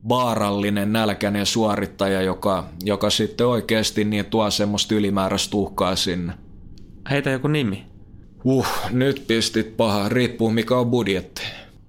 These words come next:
Speaker 2: Ää, no Newcastlein budjetti.
Speaker 1: No,
Speaker 2: <laughs> Eli
Speaker 1: ei, ei, ei hanki ketään.
Speaker 2: <laughs> Niin.
Speaker 1: Ei, mut itse ainakin niin, tota, lähtökohtaisesti niin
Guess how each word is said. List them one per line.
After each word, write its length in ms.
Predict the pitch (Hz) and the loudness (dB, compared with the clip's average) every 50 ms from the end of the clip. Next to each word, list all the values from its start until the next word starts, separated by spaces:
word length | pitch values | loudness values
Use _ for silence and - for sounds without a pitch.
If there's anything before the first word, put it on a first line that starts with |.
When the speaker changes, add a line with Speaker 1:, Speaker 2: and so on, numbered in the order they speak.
| - - | -6 -4
Speaker 2:
Ää, 300 | - 131 131 127 127 127 - | -2 0 0 0 -2 -4 -2
no 140 | 123 139 147 | -2 0 0
Newcastlein 680 | 156 156 139 120 120 104 104 - - - - - - | 0 0 0 0 0 -2 -2 -2 -4 -4 -6 -6 -4
budjetti. 440 | - - - - - - - - - - - - - - | -4 -4 -4 -4 -6 -6 -12 -20 -20 -20 -20 -18 -8 -4
Speaker 1:
No, 240 | 113 117 117 113 120 | -2 0 0 0 0
Speaker 2:
<laughs> 120 | 135 - | 0 0
Eli 200 | 139 131 131 131 | 0 0 0 0
Speaker 1:
ei, 200 | 131 131 127 131 147 | 0 2 0 2 2
ei, 240 | 165 165 - 170 147 165 208 | 2 2 2 2 0 0 0
ei 100 | 190 160 | 0 0
hanki 340 | 151 160 156 139 160 147 | 0 0 0 0 0 -2
ketään. 420 | - - 143 123 - - 127 117 107 - - | 0 0 0 0 2 2 0 0 0 -2 -6
Speaker 2:
<laughs> 60 | - - - - - - - - - - - - - - - 120 120 - - - 220 254 247 220 185 151 120 120 | -10 -10 -10 -10 -10 -10 -10 -10 -10 -10 -10 -12 -8 -8 -8 -8 -8 -10 -6 -2 0 0 0 0 -2 -4 -2 0
Niin. 460 | 131 123 110 101 101 101 104 - - - - - - | 0 0 2 0 -2 -4 -6 -10 -16 -18 -4 0 2
Speaker 1:
Ei, 120 | 123 123 | 2 2
mut 320 | 127 127 120 - - - - - - - | 2 2 0 -4 -8 -12 -14 -16 -6 -2
itse 320 | 135 147 139 135 - 139 127 | 0 0 0 2 2 2 2
ainakin 680 | 123 127 131 127 127 120 113 - - 127 120 117 117 | 2 2 2 2 2 0 0 0 0 0 2 2 2
niin, 280 | 117 117 113 107 107 - - - - - - | 2 2 2 2 0 -2 -6 -14 -20 -4 -2
tota, 320 | - 110 110 113 120 117 120 | -2 0 2 2 2 2 4
lähtökohtaisesti 1160 | 120 113 101 - 117 104 - 107 98 - - 107 107 98 - 110 104 98 - - - 110 101 | 2 2 0 0 -2 0 2 0 0 0 0 0 0 2 2 2 2 0 0 0 0 0 0
niin 360 | 101 101 101 98 95 85 | 2 0 0 0 0 0